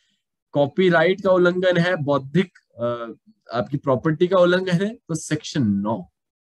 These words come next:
copyright उल्लंघन के लिए। ठीक है, ये दो ही section है और इसके अलावा कोई और तरीका नहीं है। exemption सारे आपके तभी दे दिए हैं। हम एक ही question को अलग-अलग रूप से घुमा के बता रहे हैं कि सबसे important आप देख रहे हैं,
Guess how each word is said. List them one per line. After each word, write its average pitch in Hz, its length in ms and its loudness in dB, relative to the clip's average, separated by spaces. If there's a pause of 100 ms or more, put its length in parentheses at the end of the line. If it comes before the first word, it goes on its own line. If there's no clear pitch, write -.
(260)
copyright 117 480 -2
उल्लंघन 110 420 -4
के 98 140 -8
लिए। 92 220 -14 (640)
ठीक 190 120 -4
है, 226 60 2
ये 220 180 4
दो 156 180 4
ही 160 140 4
section 185 400 -4
है 185 100 -6 (180)
और 196 100 -4
इसके - 260 -2
अलावा 175 200 2
कोई 180 200 0
और 175 140 4
तरीका 160 340 -2
नहीं 175 140 -2
है। 202 60 0
exemption 139 420 -4
सारे 151 200 -6
आपके 151 200 -6
तभी 160 240 -6
दे 120 160 -4
दिए 104 180 -6
हैं। 92 80 -16 (840)
हम 240 200 2
एक 185 300 4
ही 285 120 4
question 196 440 2
को 233 100 -4
अलग-अलग 190 500 2
रूप 170 160 2
से 208 120 -2
घुमा 147 300 0
के 190 120 -2
बता 143 300 -4
रहे 170 160 -2
हैं 196 100 -4
कि 214 180 -10
सबसे - 500 -2
important 180 460 0
आप 160 120 0
देख 147 340 -2
रहे 165 120 -4
हैं, 185 300 -12